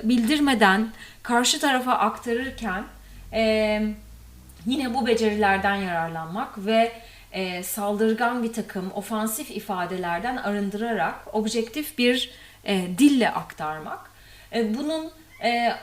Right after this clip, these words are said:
arabulucular için aslında zor olduğunu düşünebiliriz. Çünkü, e, arabulucular avukat, en azından Türkiye'de, ve yargı bildirmeye çok alışıklar. E, dilekçelerde bu dil var. İşte, "Davalının evliliği kusurlu davranışlarla doludur.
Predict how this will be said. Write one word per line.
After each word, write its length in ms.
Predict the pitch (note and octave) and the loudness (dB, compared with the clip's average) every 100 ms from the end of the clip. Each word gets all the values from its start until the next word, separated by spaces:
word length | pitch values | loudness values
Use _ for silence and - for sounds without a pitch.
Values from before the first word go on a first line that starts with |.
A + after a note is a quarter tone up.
| - - - | -14 -14 0
arabulucular 920 | G#3+ C#4+ C#4 B3+ B3 G#3+ A3 G#3+ G#3 | 2 4 2 -2 -4 -2 2 4 4
için 260 | G#3+ - C4 | 0 -6 -6
aslında 440 | A3+ B3 - C4 C#4 | -6 -4 -4 -4 -6
zor 260 | A3+ D#4 | -4 0
olduğunu 460 | F#4+ C4 G3 F#3 E3 | 2 2 0 -4 -6
düşünebiliriz. 800 | E3+ - E3 D#3+ D#3+ C4 F#4 - | -8 -10 -10 -12 -10 -8 -10 -12
Çünkü, 460 | D#4 C4+ - C#4+ C#4 - - - G#3 | -12 -10 -10 -10 -10 -16 -20 -10 -2
e, 340 | G#3 G#3 G3+ | 2 2 2
arabulucular 760 | A#3 B3 A3+ G#3 F#3 G3 A#3 D#4+ | 0 0 0 -2 -2 0 0 2
avukat, 720 | C4 C#4 - B3+ B3 - - | 0 -2 -4 -6 -6 -8 -12
en 80 | F#3+ | -6
azından 540 | G3+ F#3 F#3+ G3+ G#3 G#3+ | -6 -4 -4 -4 -4 -6
Türkiye'de, 880 | B3+ A#3 G#3+ F3 D#3+ A#3 D4 A3 | -10 -8 -4 -2 0 0 0 2
ve 260 | A#3 A#3+ B3+ - - - | 4 4 2 -8 -16 -4
yargı 420 | A3+ G#3 A3 A3+ | 2 2 2 0
bildirmeye 540 | A3+ G3 G3 G3+ A#3+ C4+ | -2 -2 -4 -4 -4 -6
çok 180 | D#4+ | -2
alışıklar. 880 | D4+ A3+ - G3+ - D3+ E3 - - - - - | 0 0 -2 -6 -6 -6 -6 -8 -10 -16 -20 -10
E, 340 | - F#3+ F#3 F3 | -2 0 0 2
dilekçelerde 840 | A3 B3 B3 B3+ A3+ G#3+ G3+ G#3+ | 6 6 4 -2 2 2 0 -2
bu 100 | A3 | 0
dil 240 | A3 E3+ D#3+ | 0 0 2
var. 480 | E3+ B3 - - - - - | 4 2 -2 -6 -10 -20 -6
İşte, 280 | - - D#3+ | 0 0 6
"Davalının 680 | F#3 G3+ G#3 G3+ G3+ A#3+ B3+ | 10 10 10 8 6 4 4
evliliği 520 | G3 F#3 G3 G#3 B3+ | 2 2 2 2 0
kusurlu 420 | G3 - G#3 B3 | -2 -4 -2 0
davranışlarla 800 | G3+ F3 F3+ F#3 - B3 C4 G3 | 0 0 -2 -6 0 2 2 0
doludur. 600 | F3 D#3+ D#3 C#3+ - - | -4 -6 -8 -8 -8 -14